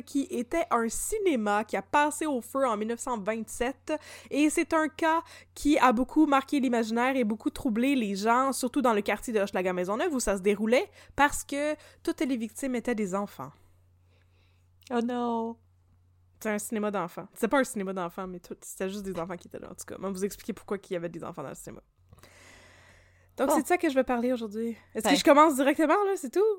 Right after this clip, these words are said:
Speaker 1: That's it ?
Speaker 2: Ben, je pense qu'à moins quarante, <laughs> une histoire d'incendie, ça va nous réchauffer. Non, OK, c'était pas une bonne blague. OK, désolée.
Speaker 1: Euh, euh, non, vraiment pas, parce que ça se passait en janvier. Attends, je vais, je vais descendre. Ça se passait le neuf janvier.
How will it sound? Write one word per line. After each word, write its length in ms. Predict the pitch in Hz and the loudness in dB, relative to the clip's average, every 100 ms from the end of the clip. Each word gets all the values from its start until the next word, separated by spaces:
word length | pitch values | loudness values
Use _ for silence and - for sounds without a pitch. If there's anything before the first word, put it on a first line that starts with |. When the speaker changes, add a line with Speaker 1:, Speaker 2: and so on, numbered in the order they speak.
| - _ _ - | -6 _ _ -6
Speaker 1:
That's 160 | 247 | -2
it ? 160 | 359 403 - _ _ _ | -2 -2 -6 _ _ _
Speaker 2:
Ben, 180 | - 240 | 4 4
je 120 | 233 | 4
pense 180 | 277 285 | 2 2
qu'à 140 | 247 | 2
moins 160 | 202 208 | 2 2
quarante, 540 | 233 202 214 247 - 190 247 | 4 4 4 0 2 2 2
<laughs> 180 | 196 202 | 0 -2
une 80 | 208 | -2
histoire 300 | 190 214 226 | 0 0 0
d'incendie, 500 | 226 208 190 180 240 | 0 0 -2 -2 -4
ça 140 | 269 | -2
va 80 | 285 | -2
nous 120 | 269 | -2
réchauffer. 520 | 269 262 254 254 269 262 | -2 -2 -2 0 0 0
Non, 240 | 214 208 | 0 0
OK, 80 | 196 | -2
c'était 240 | 214 208 185 | -4 -6 -6
pas 120 | 190 | -4
une 100 | 185 | -4
bonne 140 | 185 | -4
blague. 240 | 185 190 190 | -4 -6 -6
OK, 180 | 196 196 185 190 _ _ - | -8 -6 -10 -10 _ _ -12
désolée. 280 | 185 170 - | -8 -8 -10
Speaker 1:
Euh, 480 | - - - 269 | -12 -10 6 10
euh, 40 | 254 | 12
non, 180 | 277 262 | 12 12
vraiment 280 | 254 269 | 10 6
pas, 140 | 262 320 | 8 6
parce 160 | 262 | 6
que 100 | - | 4
ça 120 | 285 277 | 2 4
se 60 | |
passait 220 | 240 - | 4 6
en 80 | 311 | 6
janvier. 440 | 269 233 214 277 214 | 6 6 4 2 4
Attends, 340 | 226 311 254 | 6 6 6
je 80 | 240 | 6
vais, 240 | 226 220 | 4 4
je 80 | 226 | 4
vais 80 | 220 | 0
descendre. 320 | 220 269 254 - - _ | 0 -2 -4 -6 -20 _
Ça 120 | - | 0
se 60 | 262 | 6
passait 200 | 339 508 440 | 8 10 10
le 60 | |
neuf 280 | 247 302 302 | 12 10 10
janvier. 720 | 302 269 220 254 320 262 240 | 6 6 4 0 -2 -2 -6